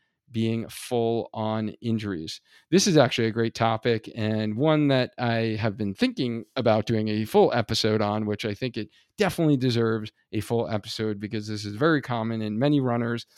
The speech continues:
So I'm gonna try to give the short answer without making this a full episode, is if you feel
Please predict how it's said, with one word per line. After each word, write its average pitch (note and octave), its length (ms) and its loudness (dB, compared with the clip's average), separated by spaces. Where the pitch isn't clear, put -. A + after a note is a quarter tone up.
So C3 140 2
I'm B2 60 4
gonna C#3 120 4
try C#3+ 200 2
to C3 60 -2
give B2+ 200 2
the A#2 80 -2
short - 260 2
answer C3 320 0
without A#2+ 300 0
making E3+ 260 4
this C3 180 0
a B2 60 -6
full C3 240 2
episode, A#2+ 640 -2
is B2 560 4
if F3+ 220 4
you A3+ 120 2
feel D#3+ 540 4